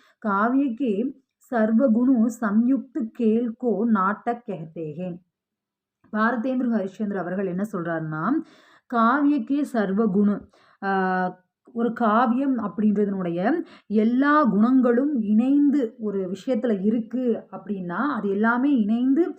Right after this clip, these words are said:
அத விஷயத்தை வெளிப்படுத்துது, அதுல இருக்கு அப்படின்னா அது நாடகம் அப்படின்னு அழைக்கப்படுது. "பாபு குலாப் ராய் கஹ்தே ஹை கி நாட்டக் ஜீவன் கி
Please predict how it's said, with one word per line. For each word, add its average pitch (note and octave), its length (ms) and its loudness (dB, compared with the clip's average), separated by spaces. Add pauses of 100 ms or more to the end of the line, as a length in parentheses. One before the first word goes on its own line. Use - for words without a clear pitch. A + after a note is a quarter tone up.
(280)
அத G#3 540 -2
விஷயத்தை A3 380 -2
வெளிப்படுத்துது, G#3 840 0
அதுல F3+ 300 -8
இருக்கு A3 360 -4
அப்படின்னா F3 320 -6
அது A3 220 0
நாடகம் F3+ 480 -2
அப்படின்னு E3+ 360 -6
அழைக்கப்படுது. F3 800 -8 (420)
"பாபு B3+ 400 2
குலாப் A#3+ 360 4
ராய் A#3+ 300 2
கஹ்தே A3+ 480 -2
ஹை G#3 200 -2
கி C4 220 0
நாட்டக் A3 540 0
ஜீவன் A3+ 520 0
கி A#3 440 -2